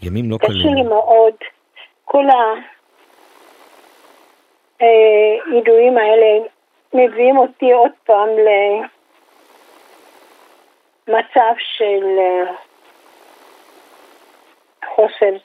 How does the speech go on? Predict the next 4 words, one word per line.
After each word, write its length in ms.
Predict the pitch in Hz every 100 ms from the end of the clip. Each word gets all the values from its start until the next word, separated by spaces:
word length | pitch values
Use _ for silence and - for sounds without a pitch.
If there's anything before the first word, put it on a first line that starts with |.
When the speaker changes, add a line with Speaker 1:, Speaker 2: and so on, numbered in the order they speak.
| -
Speaker 2:
שביעות 360 | 185 202 -
רצון, 540 | 196 185 _ 220 196 175 180 170 147 - _ _ _ - - _ _ _ _
אומללות. 640 | 208 202 185 175 151 - - - - -
כן. 220 | 233 180